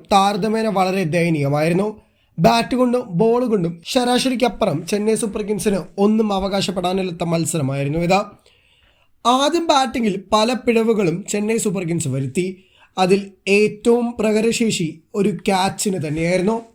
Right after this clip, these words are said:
മത്സരത്തിന്റെ പന്ത്രണ്ടാം ഓവറിലാണ് സംഭവം ഉണ്ടായത്. ബോൾ ചെയ്യാനെത്തിയത് രവീന്ദ്ര ജഡേജ. സ്പിന്നിനെ വളരെ ആധിപത്യത്തോടു കൂടെ കളിക്കുന്ന താരമാണ് രജത് പട്ടിത്തർ. ജഡേജയെ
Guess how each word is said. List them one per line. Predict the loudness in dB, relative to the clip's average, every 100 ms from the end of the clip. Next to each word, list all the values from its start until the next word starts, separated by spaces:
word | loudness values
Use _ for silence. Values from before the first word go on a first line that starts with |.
| _ _ _ _ _ _ _ _ _ _
മത്സരത്തിന്റെ | 0 2 2 0 0 0 -2 -4 -6 -2
പന്ത്രണ്ടാം | -2 -2 -2 0 0 2
ഓവറിലാണ് | 0 0 0 0 -4 -8
സംഭവം | -4 -2 0 0 0
ഉണ്ടായത്. | 0 0 0 -2 -6 _ _ -4
ബോൾ | 0 2 2 0
ചെയ്യാനെത്തിയത് | 0 0 -2 -2 0 0 -4 -4
രവീന്ദ്ര | -2 0 0 0
ജഡേജ. | 0 0 2 0 -2 -6 _ _ _ _
സ്പിന്നിനെ | -10 0 2 4 2 -2 -4
വളരെ | 0 0 2
ആധിപത്യത്തോടു | 2 2 0 -2 -2 -2 -2 -2
കൂടെ | -2 -2
കളിക്കുന്ന | 0 -2 -2 -4
താരമാണ് | -2 0 0 0 0 0 -4 -4
രജത് | -2 -2 -4
പട്ടിത്തർ. | -4 -4 2 2 0 -8 _ _ _ _ _ _ _ _ _ _ _ _ -8
ജഡേജയെ | -4 2 2 2 0 0 -2